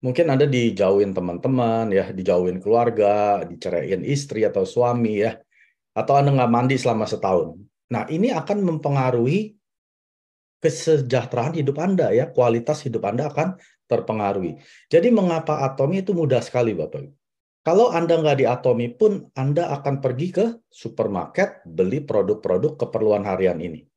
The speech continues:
Ya, pertanyaannya, apakah Anda bisa merubah pengeluaran itu menjadi pemasukan? Itu pertanyaannya, Bapak Ibu. Ya, dan semua kalau kita beli produk Atomy, kita tahu ya ada points-nya kan.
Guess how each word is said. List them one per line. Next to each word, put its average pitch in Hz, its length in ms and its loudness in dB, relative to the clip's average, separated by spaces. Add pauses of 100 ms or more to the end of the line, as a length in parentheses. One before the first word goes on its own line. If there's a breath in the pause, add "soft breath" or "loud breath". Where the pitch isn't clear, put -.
(100)
Ya, 92 160 -2 (320 loud breath)
pertanyaannya, 175 800 0
apakah 170 480 -6
Anda 165 160 2
bisa 143 240 -2
merubah 127 720 0
pengeluaran 110 560 2
itu 160 480 -6
menjadi 92 240 -4
pemasukan? - 640 -14
Itu 190 320 -2
pertanyaannya, 113 480 0
Bapak 80 320 -8
Ibu. - 120 -20 (2250 loud breath)
Ya, 120 400 -2
dan 120 240 2
semua 214 320 4
kalau 170 160 6
kita 156 240 2
beli 135 240 2
produk 131 320 2
Atomy, 123 480 -2
kita - 240 -2
tahu 147 320 4
ya 127 160 2
ada 113 80 0
points-nya 110 720 0
kan. 95 180 -2